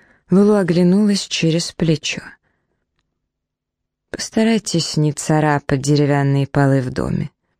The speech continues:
Они из бразильской вишни, и мой племянник приложил много усилий для доставки материала». Тяжело дыша, Эми наблюдала, как женщина уходит прочь,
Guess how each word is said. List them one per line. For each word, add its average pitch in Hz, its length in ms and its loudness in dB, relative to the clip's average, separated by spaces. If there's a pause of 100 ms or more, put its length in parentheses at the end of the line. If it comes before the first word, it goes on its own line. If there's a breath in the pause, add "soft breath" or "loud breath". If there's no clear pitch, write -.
(300)
Они 202 260 4
из 156 80 2
бразильской 147 720 0
вишни, - 520 -4 (520)
и 214 100 0
мой 202 200 4
племянник 170 580 2
приложил 143 420 2
много 139 380 0
усилий 135 580 -4 (320 loud breath)
для 175 240 2
доставки 139 600 -2
материала». - 640 -6 (2250)
Тяжело 196 420 0
дыша, 175 540 0
Эми 160 260 4
наблюдала, 160 640 2
как 156 220 -2
женщина 151 520 2
уходит 139 480 -2
прочь, - 460 -4